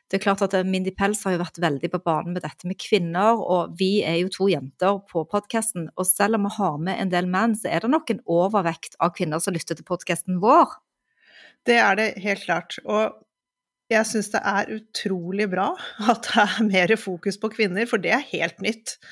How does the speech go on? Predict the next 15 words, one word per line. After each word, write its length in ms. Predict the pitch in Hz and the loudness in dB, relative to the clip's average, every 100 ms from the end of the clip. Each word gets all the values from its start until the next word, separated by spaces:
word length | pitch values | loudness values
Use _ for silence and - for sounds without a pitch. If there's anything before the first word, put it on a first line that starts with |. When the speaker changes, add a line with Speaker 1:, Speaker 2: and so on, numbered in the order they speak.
| - - - | -18 -18 -4
Speaker 2:
Det 20 | |
er 120 | 202 | -4
ikke 200 | 202 269 | 0 2
lenge 360 | 277 208 165 165 | 4 4 0 -2
siden 460 | - 180 175 196 196 | -2 -2 0 -2 0
man, 320 | 196 196 196 | -2 -2 0
eh, 360 | 196 185 156 - _ _ _ _ - | 0 0 -2 -8 _ _ _ _ -4
eh, 160 | 95 - | -4 -4
man 200 | - 208 208 | -2 -2 0
ikke 240 | - 196 | -2 -4
snakket 440 | - 208 - 170 185 | -2 -4 -4 -4 -2
om, 240 | 190 190 | 0 0
eh, 320 | 190 185 190 185 - - - - | 2 4 2 -2 -12 -20 -20 -12
me-, 340 | - 202 - | -2 -2 0
menopause 720 | 196 190 196 202 185 151 - | 2 2 2 4 2 2 0